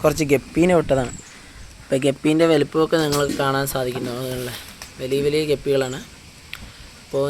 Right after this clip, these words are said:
നമ്മുടെ സബ്സ്ക്രൈബേഴ്സ് ആരെങ്കിലും വരികയാണെങ്കിൽ നമ്മൾ ഗപ്പിയെ കൊടുക്കാൻ തയ്യാറാണ്. ഇതിൽ മിക്സഡ് ഗപ്പീസ് ഉണ്ട്, അതുപോലെ മെയിനായി പറയുകയാണെങ്കിൽ ഇതിലൊക്കെ സാരിവാൽ എന്ന് പറയും. അതുപോലെ ഇതിലും നമുക്ക് കുറച്ച് ഗപ്പികളുണ്ട്.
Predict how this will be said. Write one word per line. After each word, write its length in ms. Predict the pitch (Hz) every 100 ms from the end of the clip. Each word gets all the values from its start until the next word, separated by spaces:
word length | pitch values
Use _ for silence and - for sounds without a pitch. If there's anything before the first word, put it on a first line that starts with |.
| 143
നമ്മുടെ 240 | 139 143 139
സബ്സ്ക്രൈബേഴ്സ് 680 | - - 156 165 175 - 165
ആരെങ്കിലും 280 | 165 170 175
വരികയാണെങ്കിൽ 400 | 165 160 160 165 165
നമ്മൾ 160 | 156 151 156 - - 143
ഗപ്പിയെ 280 | 127 147 147 147
കൊടുക്കാൻ 280 | 135 147 143
തയ്യാറാണ്. 380 | 135 135 127 113 - - - - - - - - - - - - 123
ഇതിൽ 160 | 151 175 190 180
മിക്സഡ് 300 | 147 - 165
ഗപ്പീസ് 360 | 165 165 160 -
ഉണ്ട്, 180 | 151 143 185 - -
അതുപോലെ 280 | 139 135 139 147 143 - - - - - -
മെയിനായി 320 | 135 127 139 165
പറയുകയാണെങ്കിൽ 400 | 175 170 170 180
ഇതിലൊക്കെ 420 | 196 185 180 175 190 185
സാരിവാൽ 460 | - 165 165 175 180
എന്ന് 100 | 180 156
പറയും. 220 | 131 120 - - - - - - - - - - - - - - - -
അതുപോലെ 280 | - 143 156 165
ഇതിലും 240 | 151 160 185
നമുക്ക് 220 | 170 151 -
കുറച്ച് 260 | 151 - 147
ഗപ്പികളുണ്ട്. 500 | 131 143 139 127